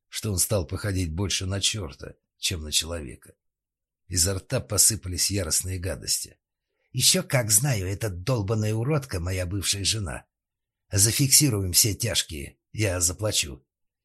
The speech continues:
Эта психованная больше никогда у меня из дурки не выйдет".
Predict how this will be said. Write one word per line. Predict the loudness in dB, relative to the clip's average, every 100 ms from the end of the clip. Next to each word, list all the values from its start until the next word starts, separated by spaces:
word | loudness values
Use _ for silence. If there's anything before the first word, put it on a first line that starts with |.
| _ -10
Эта | -6 -4 -4
психованная | 2 4 4 0 -2 0 0 -2 -2 -4
больше | 0 0 0
никогда | 0 -2 0 0
у | 0
меня | -2 -2
из | -2
дурки | -2 -4 -6 -6
не | -4
выйдет". | -6 -6 -10